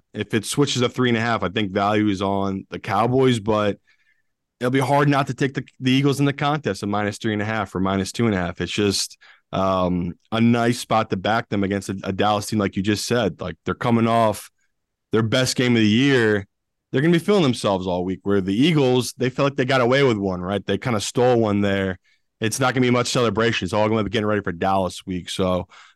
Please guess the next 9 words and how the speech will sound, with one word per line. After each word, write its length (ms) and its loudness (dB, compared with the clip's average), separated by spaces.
um, 560 -2
you 140 -2
know, 180 -4
Dak 260 0
Prescott 320 0
had 100 0
a 60 -2
quote 320 2
saying, 420 0